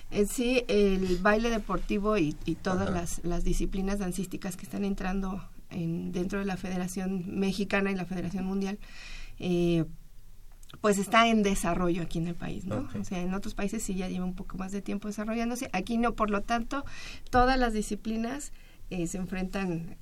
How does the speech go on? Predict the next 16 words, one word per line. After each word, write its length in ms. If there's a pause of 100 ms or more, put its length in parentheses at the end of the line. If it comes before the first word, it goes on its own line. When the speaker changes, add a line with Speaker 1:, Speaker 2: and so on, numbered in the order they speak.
Speaker 1:
a 160
cualquiera 420
de 100
las 200
asociaciones 560
o 100
cualquiera 400
de 100
los 220
estados 480
de, 120 (100)
de 160
la 80
Speaker 2:
Ok. 80
Speaker 1:
República 580
como 420